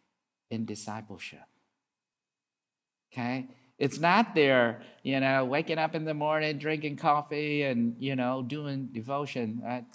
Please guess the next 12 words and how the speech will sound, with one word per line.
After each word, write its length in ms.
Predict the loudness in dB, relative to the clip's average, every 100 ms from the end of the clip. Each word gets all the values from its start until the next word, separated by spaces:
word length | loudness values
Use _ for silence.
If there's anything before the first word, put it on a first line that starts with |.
| -10
yeah, 380 | -8 -8 -10 -12 -18 _
you 160 | -10 -10
know, 300 | -10 -12 -14 -14
it's 120 | -12
not 240 | -12 -12
that 200 | -12 -12
at 100 | -12
all. 380 | -12 -12 -14 -18 _ _ _ _ _ _
But 200 | -8 -8 _ -6
it's 240 | -6 -8 _ _
the 120 | -6
idea 800 | -4 -6 -8 -8 -8 -6 -6 -8